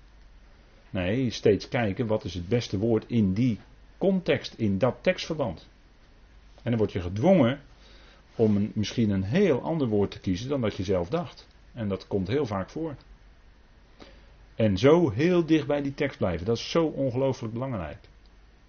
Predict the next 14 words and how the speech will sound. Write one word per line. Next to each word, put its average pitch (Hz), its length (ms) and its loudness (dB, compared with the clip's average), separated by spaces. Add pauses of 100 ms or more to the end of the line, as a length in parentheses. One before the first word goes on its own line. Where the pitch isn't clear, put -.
(440)
En 92 140 -6
dan 131 160 2
krijg 127 260 -2
je 117 100 -4
ook 104 300 -2
zicht 104 520 -2 (140)
op 113 160 -2
God. - 380 -8 (340)
Wat 92 200 -4
God 113 220 0
bedoeld 117 360 2
heeft 101 260 -6
te 90 80 -10
zeggen. 90 320 -8